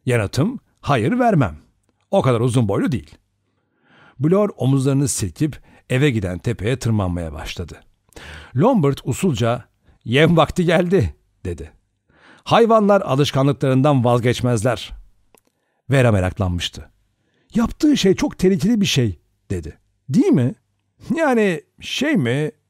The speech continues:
Yok canım. Armstrong'un silahı yok. Üstelik Blor onun iki katı. Kulağı da kirişte. Zaten Armstrong'un evde olması imkansız." "Evde değil, biliyorum." "Peki ne olabilir öyleyse? Başka kim kaldı?" "Blor,"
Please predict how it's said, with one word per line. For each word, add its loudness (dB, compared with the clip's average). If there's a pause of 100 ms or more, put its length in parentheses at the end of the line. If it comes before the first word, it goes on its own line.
(120)
Yok -2
canım. -6 (600)
Armstrong'un 2
silahı 2
yok. -2
Üstelik -2
Blor 2
onun 2
iki -2
katı. -2 (360)
Kulağı 2
da 0
kirişte. -2 (280)
Zaten 4
Armstrong'un 2
evde 2
olması 2
imkansız." -2 (420)
"Evde 2
değil, 0
biliyorum." -4 (880)
"Peki -4 (100)
ne 2
olabilir 2
öyleyse? -2
Başka -2
kim -4
kaldı?" -2 (920)
"Blor," -4